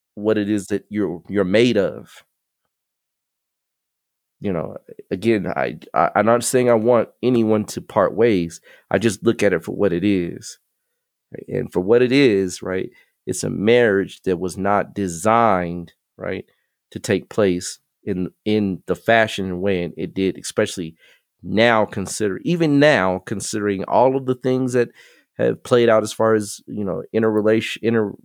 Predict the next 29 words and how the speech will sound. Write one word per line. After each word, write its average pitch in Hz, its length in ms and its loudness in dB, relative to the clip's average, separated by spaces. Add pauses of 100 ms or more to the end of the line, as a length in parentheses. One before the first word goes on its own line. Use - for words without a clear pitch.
inter-, 110 460 0 (240)
uh, 87 540 0 (600)
interracial 110 400 4
relationships 107 840 0
and, 78 300 -10 (460)
you - 80 -14
know, - 80 -8
same-sex 113 720 0
marriages 104 500 2
and 92 100 -2
all 110 160 2
that. 92 200 0
Even 175 260 0
all 151 300 2
of 131 120 -4
that, 127 340 2 (720)
the 113 120 0
royal 135 880 4 (180)
family 131 460 2
is 95 140 -4
not 117 360 2
ready 101 340 -4
to - 180 -12
make 123 300 -4
that 87 200 0
leap, 98 240 -6 (680)
right? - 300 -16 (760)
And 95 160 -2
so 98 480 2